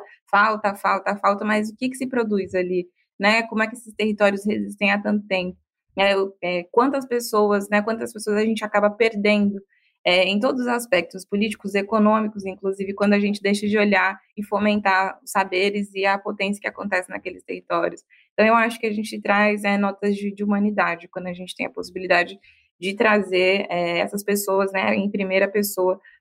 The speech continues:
pro debate. E ainda pensando um pouco na pergunta anterior, né, sobre esses registros, eu acho que as redes sociais, enfim, é, tem sido talvez um palco muito importante pra gente falar sobre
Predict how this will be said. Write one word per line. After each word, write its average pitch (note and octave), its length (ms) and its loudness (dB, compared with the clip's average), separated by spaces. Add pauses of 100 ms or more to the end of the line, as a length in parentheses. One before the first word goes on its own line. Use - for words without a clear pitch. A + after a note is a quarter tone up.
pro G3 180 0
debate. F#3+ 500 0 (300)
E A#3+ 100 4
ainda C#4+ 220 4
pensando C4 360 2
um B3 60 4
pouco A#3 180 -2
na B3 120 2
pergunta A3 360 0
anterior, G#3 560 2
né, A3 160 0
sobre G#3 260 2
esses G3+ 220 -4
registros, G3+ 600 -2
eu G3 80 0
acho G3 200 -2
que - 60 -4
as F#3+ 140 0
redes G#3 180 0
sociais, G3 640 0
enfim, F3+ 400 -10 (420)
é, F#3+ 160 6
tem G#3 200 0
sido G#3 360 -2
talvez G#3 300 0
um A3 100 -4
palco G#3 300 0
muito G#3+ 160 -2
importante A3 460 -2
pra G#3 120 -4
gente G#3 280 0
falar G3+ 340 2
sobre G3+ 340 -4